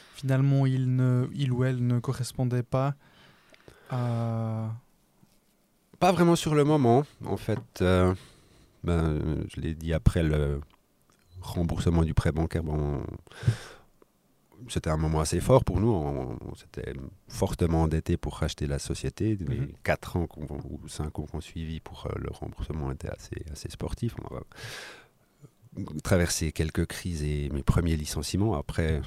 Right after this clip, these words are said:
Speaker 2: le fait qu'il m'ait suivi, j'ai eu aussi la première, euh, opportunité, enfin, pas, c'est pas une opportunité, mais la malchance de devoir aussi, euh, prononcer des licenciements. Ça, ça, ça m'a assez marqué. Mais bref, euh, on, on a donc, après ce remboursement, f-,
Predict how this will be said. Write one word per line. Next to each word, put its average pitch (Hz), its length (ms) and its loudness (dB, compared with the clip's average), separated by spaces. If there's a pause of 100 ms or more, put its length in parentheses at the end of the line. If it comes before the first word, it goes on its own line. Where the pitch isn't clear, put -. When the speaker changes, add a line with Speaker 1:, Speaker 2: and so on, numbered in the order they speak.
Speaker 2:
le - 120 -2
fait - 200 -4
qu'il - 160 -8
m'ait 73 100 -2
suivi, 82 420 -2
j'ai 69 180 -2
eu 67 200 -6 (120)
aussi 76 240 -10
la 65 160 -8 (340)
première, 73 380 -6
euh, 69 160 -4 (240)
opportunité, - 840 -6
enfin, 60 220 -8 (720)
pas, 67 160 -4
c'est - 100 -16
pas - 100 -6
une - 160 0
opportunité, - 600 -8
mais 76 140 -12 (580)
la 71 80 -6
malchance 95 540 2
de 80 80 -4
devoir 78 320 -6
aussi, 82 300 -10
euh, - 80 -10 (220)
prononcer 78 400 -4
des 73 120 -4
licenciements. 76 540 -10
Ça, 87 140 -6
ça, 71 260 -10
ça 76 120 -10
m'a 73 120 -2
assez 85 180 -4
marqué. 90 320 -6 (720)
Mais 147 120 12
bref, 143 480 8
euh, 98 420 8 (260)
on, 95 60 2
on 80 520 2
a 78 40 -2
donc, 80 440 -4
après 82 320 0
ce - 120 -6
remboursement, 76 680 -4
f-, - 240 -12